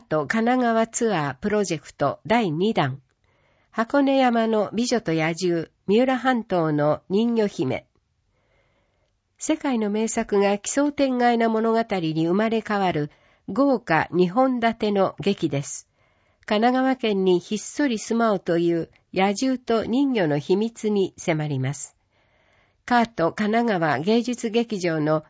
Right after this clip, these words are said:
芸術監督、長塚圭史さんによるアフタートークもあります。日時、二月二十八日水曜、十八時三十分から、会場十八時。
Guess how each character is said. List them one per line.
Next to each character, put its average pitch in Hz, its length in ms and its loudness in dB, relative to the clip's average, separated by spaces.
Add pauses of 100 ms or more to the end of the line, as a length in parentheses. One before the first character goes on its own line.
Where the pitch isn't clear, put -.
芸 220 220 2
術 247 260 -6
監 208 220 0
督、 147 420 -6 (320)
長 220 320 0
塚 - 380 -6
圭 269 240 0
史 - 120 -10
さ 170 200 -2
ん 151 100 -2
に 151 100 0
よ 156 140 -2
る 160 200 -4 (260)
ア 202 120 0
フ - 140 -12
タ 277 120 4
ー 285 100 0
ト 294 240 2
ー 247 40 -6
ク - 160 -4
も 143 240 0
あ 151 80 -2
り 147 140 0
ま 131 160 -2
す。 - 240 -16 (1160)
日 220 320 -2
時、 151 280 -4 (140)
二 202 180 6
月 233 320 0
二 254 180 -2
十 185 240 0
八 180 320 -4
日 175 480 -4
水 220 320 -4
曜、 165 320 -2 (320)
十 254 180 2
八 254 320 -4
時 170 140 0
三 233 260 0
十 220 120 -4
分 151 320 -2
か 147 100 -4
ら、 139 160 -6 (460)
会 214 260 -2
場 180 420 0
十 226 240 0
八 208 360 -6
時。 135 260 -8